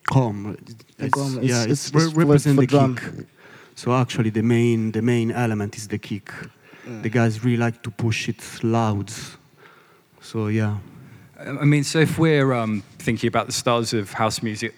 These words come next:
Speaker 3: that are popular in South Africa, I'm sure it's something that most people would recognize here. You know, it's,
Speaker 2: Yeah.
Speaker 3: um,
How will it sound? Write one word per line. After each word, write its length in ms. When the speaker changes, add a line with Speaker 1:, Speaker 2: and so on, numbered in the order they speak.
Speaker 3:
that 280
are 200
popular 400
in 80
South 280
Africa, 480
I'm 100
sure 140
it's 180
something 400
that 100
most 300
people 260
would 160
recognize 520
here. 380
You 80
know, 180
it's, 280
Speaker 2:
Yeah. 120
Speaker 3:
um, 200